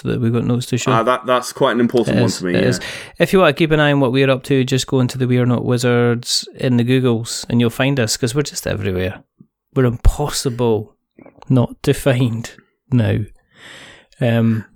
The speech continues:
Speaker 1: there you go. Yeah.
Speaker 2: Really? Impossible.
Speaker 1: Impossible.
Speaker 2: Challenge accepted.
Speaker 1: There you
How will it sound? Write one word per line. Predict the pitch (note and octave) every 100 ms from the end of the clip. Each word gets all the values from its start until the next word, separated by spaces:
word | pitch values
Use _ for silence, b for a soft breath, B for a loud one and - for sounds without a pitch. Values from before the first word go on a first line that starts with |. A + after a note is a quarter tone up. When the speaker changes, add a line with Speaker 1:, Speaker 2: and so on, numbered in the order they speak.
| _
Speaker 1:
there | - B2
you | G#2+
go. | A#2 C3 - - _
Yeah. | - D3+
Speaker 2:
Really? | A2 E2+ - _ _ _ _
Impossible. | - C#3+ - D#3+ E3
Speaker 1:
Impossible. | F3 G3+ G3 D#3 - - -
Speaker 2:
Challenge | - D3+ D3+ C3+
accepted. | C3 - - C#3
Speaker 1:
There |
you | A#2